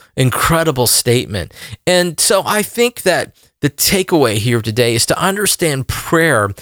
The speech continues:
as one of the ways of yielding to God's control. And that can only happen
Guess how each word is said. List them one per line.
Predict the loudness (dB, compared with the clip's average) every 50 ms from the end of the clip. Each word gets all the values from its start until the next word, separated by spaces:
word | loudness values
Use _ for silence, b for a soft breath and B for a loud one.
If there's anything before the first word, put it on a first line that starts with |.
| B B B B
as | 0 0 0 0
one | 2 2 2 2 0
of | 0 0
the | -2 -2
ways | 0 0 2 2 2 2 0 0 -2 -4
of | -2 -2 -2 -2 -4 -6 -4
yielding | 0 2 4 4 4 2 0 -2 -4 -2
to | -2 -4 -4
God's | -2 -2 0 2 2 2 0 -2 -4
control. | -6 -4 -4 -4 -4 -4 -2 0 2 2 4 2 0 0 B B B B B
And | 0 2
that | 2 0 -2
can | -4 -6 -8 -4 0
only | 2 4 4 4 4 4 2 2 2
happen | 0 -2 -2 -2 -2 0 0 0 0 -2